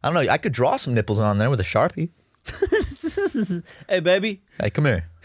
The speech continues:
Speaker 2: <laughs> Don't some people have to get their nipples removed? No, they don't.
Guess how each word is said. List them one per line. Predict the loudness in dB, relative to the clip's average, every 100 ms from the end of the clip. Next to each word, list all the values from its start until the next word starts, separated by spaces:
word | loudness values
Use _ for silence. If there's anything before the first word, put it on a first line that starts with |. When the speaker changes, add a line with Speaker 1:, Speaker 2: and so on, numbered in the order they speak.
| -4
Speaker 2:
<laughs> | 0 0 0 -2 -4 -10 -8 -10 _ _ -6 -4 -4 _ _ _ -10 -8 -8 _ _ -6
Don't | -6
some | -2 -2
people | -2 0
have | 0 0 -2
to |
get | -6 -2
their | 0
nipples | 0 -2 -4
removed? | -2 0 -2 -4 -12 _ _ _ _ _ _
No, | -2 -2
they | -2
don't. | -6 -12